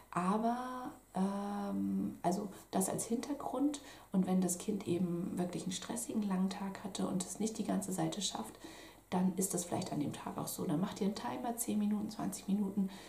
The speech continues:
Das ist die Zeit, was ihr jetzt noch investiert für die Hausaufgaben und dann eben auch nicht mehr. Und dann, ähm, lasst das Thema auch gut sein. Euer Kind wird dann halt vom Lehrer wahrscheinlich hören, „Hey, das musst du noch wiederholen oder das musst du noch weitermachen.“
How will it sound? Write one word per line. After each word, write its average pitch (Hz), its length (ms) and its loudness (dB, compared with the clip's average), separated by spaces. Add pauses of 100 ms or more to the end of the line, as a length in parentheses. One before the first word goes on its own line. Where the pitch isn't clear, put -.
(140)
Das 190 180 2
ist 185 140 0
die 185 100 0
Zeit, 165 360 -4
was - 340 -4
ihr 196 100 4
jetzt - 160 -2
noch 160 140 -4
investiert - 560 -2
für 226 100 -2
die 220 140 2
Hausaufgaben 190 560 0
und 165 160 2
dann 160 140 4
eben 165 220 0
auch - 160 -8
nicht - 240 -2
mehr. 294 140 8 (920)
Und 226 440 4 (760)
dann, 214 520 4
ähm, 208 340 2
lasst 196 180 0
das 196 100 2
Thema 180 240 4
auch - 160 -4
gut 190 160 -4
sein. - 360 -4
Euer 170 200 2
Kind 233 300 0
wird 190 140 0
dann 185 160 4
halt - 180 -2
vom 190 280 4
Lehrer 202 320 4
wahrscheinlich 190 420 0
hören, 196 140 2
„Hey, 190 180 2
das 214 160 0
musst 196 160 -4
du 190 40 0
noch 190 160 -2
wiederholen 220 520 4
oder 190 140 2
das 190 140 0
musst 190 180 -2
du - 40 -4
noch - 180 -8
weitermachen.“ 196 520 0